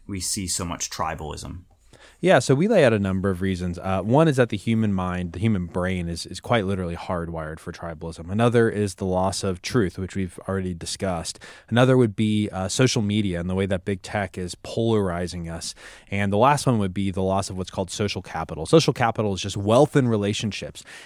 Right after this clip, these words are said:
Speaker 2: And we are living through the Great Depression of social capital. We have very thin relationships in our communities right now. When you lack relationships, you begin to lack trust, the ability to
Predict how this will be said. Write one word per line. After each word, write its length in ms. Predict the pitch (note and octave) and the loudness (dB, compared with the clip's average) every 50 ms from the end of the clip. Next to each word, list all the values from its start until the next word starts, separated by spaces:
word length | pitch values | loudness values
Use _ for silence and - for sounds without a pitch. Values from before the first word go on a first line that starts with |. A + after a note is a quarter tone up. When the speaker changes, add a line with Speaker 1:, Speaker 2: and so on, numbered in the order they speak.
| - - | -10 -4
Speaker 2:
And 140 | G2 G#2 A2+ | -2 2 4
we 100 | C3+ D#3 | 6 6
are 80 | C#3+ | 6
living 360 | A#2+ A#2 B2 B2 A2+ A#2 A2 | 6 6 6 6 6 4 2
through 160 | - A#2 A2 F#2 | 2 0 0 0
the 80 | G2+ | 0
Great 420 | F#2+ F#2 - G2 G#2+ A2 A#2 A2 - | -4 -4 0 2 4 4 4 2 0
Depression 480 | A2+ - - - G#2+ G2 - - G#2+ | -6 -6 -4 -4 -4 -4 -2 -4 -6
of 80 | G2 F2+ | -6 -4
social 260 | - G#2+ G2 - F#2+ | -4 -6 -6 -6 -8
capital. 480 | - - - F2 F2 - F#2+ F2 D#2 E2+ | -10 -6 -6 -6 -4 -4 -6 -8 -6 -6
We 120 | F#2 G2+ | -4 0
have 180 | A#2 A#2+ G#2+ F#2+ | 2 2 2 0
very 500 | G2 G#2 G#2 A2+ G#2+ G#2 A2 A#2 A#2+ A#2 | -4 -4 0 2 2 4 4 4 2 0
thin 380 | - - - A2+ A2 A2 A2+ | -2 -4 -2 0 0 2 2
relationships 720 | A2 G#2 F#2 F#2+ F#2+ F#2+ - - G2+ - - G2 F2+ - - | 0 0 -2 -2 -4 -4 -4 -6 -8 -8 -6 -8 -8 -8 -6
in 80 | F#2 | -8
our 80 | F2 F2+ | -8 -8
communities 580 | - - F#2+ F#2+ F#2+ G2 G2 F#2 G2+ F#2+ E2+ - | -8 -8 -8 -6 -4 -4 -4 -4 -6 -6 -6 -6
right 160 | F2 E2+ E2+ | -8 -8 -8
now. 220 | E2 E2 E2 E2+ | -8 -10 -8 -6
When 140 | F2+ G2 A2 | -2 0 2
you 120 | A#2+ A#2+ A#2 | 4 4 4
lack 360 | A2+ B2 C3 C#3 D3+ - D#3+ | 6 6 4 4 4 2 2
relationships, 680 | C#3 B2 B2+ D3 - - F#3 F3 - G3+ F#3+ F3 - - - - - - - | 2 4 2 2 0 -2 -2 0 0 0 0 -2 -4 -14 -18 -20 -18 -8 -4
you 80 | - A2 | -2 -2
begin 240 | A2 F#2+ A#2 A2+ | 0 2 2 0
to 140 | G#2 - A2+ | 0 0 2
lack 280 | A2 G#2+ G2+ - - - | 2 2 2 0 -4 -12
trust, 420 | - - - A2 E2 D2+ - - | -10 -4 -2 -2 -2 -2 -6 -4
the 100 | - G#2+ | -2 -2
ability 500 | G2+ F2+ F#2 A2 A2 A#2 A#2 G#2+ G#2+ G#2 | -2 0 2 2 2 4 2 2 0 -2
to 140 | - - G#2+ | -2 -2 -4